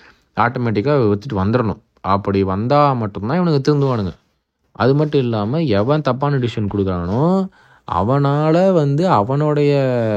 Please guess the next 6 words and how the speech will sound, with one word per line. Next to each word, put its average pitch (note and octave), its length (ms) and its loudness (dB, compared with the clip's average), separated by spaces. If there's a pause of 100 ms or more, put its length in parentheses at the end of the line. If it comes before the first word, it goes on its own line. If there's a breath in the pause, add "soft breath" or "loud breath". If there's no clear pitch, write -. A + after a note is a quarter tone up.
(520)
அஹ், G2 380 -2
சம்பளத்துல B2 440 0
இருந்து B2+ 300 0
ஃபுல்லா B2 520 2
எடுத்துட்டு, A#2+ 580 0 (580 soft breath)
அஹ், F#2+ 540 0